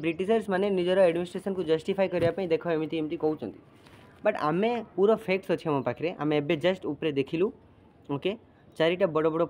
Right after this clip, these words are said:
ପଏଣ୍ଟ, ଯେଉଁଟାକି ଜଷ୍ଟ ଏ ପଏଣ୍ଟରୁ ଡାଇରେକ୍ଟଲି ଆମକୁ ଇଣ୍ଡିକେଟ୍ ହେଇଯାଉଛି କି it was a first war of independence, ଓକେ। ସୋ, <clears throat> ତାକୁ ସେଇ ହିସାବରେ ନେଇକି ତାର ନେଚରକୁ ଆମକୁ ଲେଖିବାକୁ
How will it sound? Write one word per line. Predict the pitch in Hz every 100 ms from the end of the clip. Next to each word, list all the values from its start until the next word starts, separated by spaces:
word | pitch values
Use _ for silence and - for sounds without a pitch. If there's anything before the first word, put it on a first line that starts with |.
| 147
ପଏଣ୍ଟ, | 160 220 - - - -
ଯେଉଁଟାକି | 156 165 180
ଜଷ୍ଟ | 147 151 196 - - - - - - - - -
ଏ | 147
ପଏଣ୍ଟରୁ | 139 170 180 185
ଡାଇରେକ୍ଟଲି | 160 151 170 165 190
ଆମକୁ | 165 156 185 208
ଇଣ୍ଡିକେଟ୍ | 156 160 156 175 143
ହେଇଯାଉଛି | 175 160 135 156
କି | 165
it | 147
was | 143
a | 175
first | 156 147 135
war | 131
of | 214 - - - _
independence, | 165 165 147 113 107 101 -
ଓକେ। | 147 151 - - - -
ସୋ, | - 226 247 - 262
<clears throat> | - - - 160
ତାକୁ | 170 214
ସେଇ | 196 185
ହିସାବରେ | 175 170 160
ନେଇକି | 156 170
ତାର | 180 165
ନେଚରକୁ | 147 139 156 143
ଆମକୁ | 131 131 208 - - _ 143
ଲେଖିବାକୁ | 147 151 135